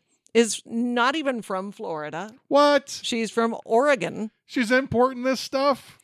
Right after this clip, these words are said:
Speaker 1: She's importing crazy into Florida.
Speaker 2: Oh,
Speaker 1: We
Speaker 2: we don't
Speaker 1: don't
Speaker 2: need any more crazy. We're trying to export
Speaker 1: We
Speaker 2: this
Speaker 1: do
Speaker 2: stuff.
Speaker 1: not. Uh, can't, uh, uh, Crystal, Crystal Berglund,
Speaker 2: Yeah?
Speaker 1: please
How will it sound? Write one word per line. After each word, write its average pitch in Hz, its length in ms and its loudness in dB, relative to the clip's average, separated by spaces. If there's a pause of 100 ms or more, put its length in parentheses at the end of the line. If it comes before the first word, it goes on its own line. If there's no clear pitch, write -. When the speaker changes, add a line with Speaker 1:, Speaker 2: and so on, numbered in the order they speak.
Speaker 1:
She's 320 280 0
importing 285 800 0
crazy 240 460 -2
into 208 180 -2
Florida. 175 460 -2
Speaker 2:
Oh, 240 260 4
Speaker 1:
We 185 80 0
Speaker 2:
we 240 60 2
don't 240 100 2
Speaker 1:
don't 208 120 0
Speaker 2:
need 123 80 0
any 123 100 -4
more 123 220 0
crazy. 175 420 0
We're 233 100 0
trying 240 220 2
to 160 80 2
export 208 440 0
Speaker 1:
We 247 100 4
Speaker 2:
this 254 100 2
Speaker 1:
do 269 80 0
Speaker 2:
stuff. 202 560 0
Speaker 1:
not. - 80 -18
Uh, - 40 -16 (280)
can't, 208 280 -4
uh, 190 320 -2
uh, 165 200 -4 (520)
Crystal, 233 520 0
Crystal 240 420 2
Berglund, 175 420 -2
Speaker 2:
Yeah? 107 260 0
Speaker 1:
please 285 400 -6